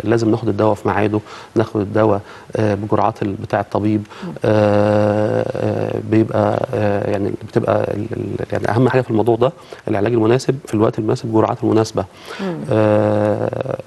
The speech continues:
Speaker 1: بعد ال-، يعني كان في من شويه الاكل المتوازن،
Speaker 2: آه.
Speaker 1: بنقول للعيانه تبعدي عن الاكل الفاست فود اللي هو سريع التحضير اللي مالوش مصدر.
Speaker 2: طبعا.
Speaker 1: آه، بنقول للعيانه لو في اقلاع عن التدخين، في بعض العيان بيدخنوا،
Speaker 2: مم.
Speaker 1: الكحوليات،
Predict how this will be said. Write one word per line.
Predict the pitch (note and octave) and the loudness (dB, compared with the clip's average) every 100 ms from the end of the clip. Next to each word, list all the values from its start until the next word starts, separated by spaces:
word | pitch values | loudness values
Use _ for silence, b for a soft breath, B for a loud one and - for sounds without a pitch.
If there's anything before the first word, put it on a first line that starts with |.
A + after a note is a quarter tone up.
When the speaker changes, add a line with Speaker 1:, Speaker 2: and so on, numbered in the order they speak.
| B B B - | B B B -2
Speaker 1:
بعد | C3 C3 A#2 | 0 2 0
ال-، | G#2+ G#2 | 0 0
يعني | G#2+ G#2 | -2 -2
كان | A2 | -4
في | - B2+ | 0 0
من | |
شويه | A#2 A#2 | 0 0
الاكل | G#2+ B2 - A2+ | 2 0 0 0
المتوازن، | G2+ G2+ G#2+ G#2+ G#2+ A2 G#2 | 0 -2 0 4 4 4 0
Speaker 2:
آه. | G2+ - - - - | -4 -10 -20 -16 -2
Speaker 1:
بنقول | A2 A2 B2 C3 | 2 4 4 2
للعيانه | B2+ A2 A2 A#2 | 2 0 2 0
تبعدي | A#2 A2 A2 A#2 | 0 0 2 2
عن | G#2+ | 0
الاكل | G#2 - A2 - | -2 -2 -4 -2
الفاست | G2+ - G#2+ - | -4 -2 -6 -6
فود | - A2 A2 | 0 2 4
اللي | G#2 | 2
هو | G#2+ | 2
سريع | - A2 G#2+ | 0 0 0
التحضير | - - G#2 G#2+ | -2 -4 0 2
اللي | G2+ | 2
مالوش | G#2 G2+ G#2+ - | 2 0 0 0
مصدر. | G#2 G#2+ G#2+ B B | 0 0 -2 B B
Speaker 2:
طبعا. | B B D3+ | B B -4
Speaker 1:
آه، | A2+ A2 | 0 0
بنقول | G#2 G#2+ A#2 | 0 0 2
للعيانه | A2+ G#2+ G#2 G#2+ A2 G#2+ G#2 | 2 2 2 2 0 0 -2
لو | G#2 G#2+ | 0 0
في | G#2 - A2+ G#2+ G#2+ G#2+ - - - | 0 -2 0 0 -4 -4 -4 -4 -4
اقلاع | - - A2+ A2 | -4 -2 0 0
عن | G#2 | 0
التدخين، | G2+ G#2+ - A2+ A2 | -4 -6 -2 2 2
في | - | 0
بعض | G#2+ G#2 | -2 0
العيان | G2+ G2+ | 0 -2
بيدخنوا، | G#2 G#2 G2+ G#2 G#2+ | -2 -4 -4 -2 -2
Speaker 2:
مم. | G#2 C#3+ B B | -4 -8 B B
Speaker 1:
الكحوليات، | - A#2 - G#2 G#2 G#2 G#2 | -6 -4 0 2 4 4 2